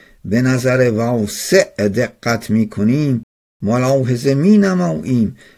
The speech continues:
که حرکت و متحرک بدون محرک مستحیل است و معلول بدون علت ممتنع و محال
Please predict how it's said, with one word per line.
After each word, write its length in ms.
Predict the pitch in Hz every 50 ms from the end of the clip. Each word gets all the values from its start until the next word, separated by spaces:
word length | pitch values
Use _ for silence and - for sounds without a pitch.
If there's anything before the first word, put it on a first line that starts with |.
| _ _ _ _
که 140 | - - 127
حرکت 840 | 123 127 127 131 135 139 131 - - 160 185 185 175 - - - - - _ _
و 200 | - 107 120 131
متحرک 880 | 135 135 135 131 - 127 127 127 135 135 123 127 156 180 180 - - - - - 95 95 98 104
بدون 540 | 156 208 220 202 202 196 175 156 143 127 113
محرک 1080 | 107 110 113 123 131 135 - - - 127 139 135 123 117 120 147 190 220 214 214 - -
مستحیل 540 | - 120 120 - - - 110 113 113 101 85
است 280 | 76 - - - - _ _ _ _ _ _ _ _ _ _ -
و 80 | 98 117
معلول 880 | 123 131 135 131 131 131 127 123 135 165 190 196 180 165 143 113 104 - - 98 104 117
بدون 400 | 180 220 220 220 226 220 208 190
علت 760 | 165 - 85 127 127 123 120 131 151 170 165 - - - - -
ممتنع 720 | - 104 113 120 117 113 113 - 101 104 107 131 - - -
و 120 | 117 110
محال 480 | 104 104 101 92 110 120 120 90 78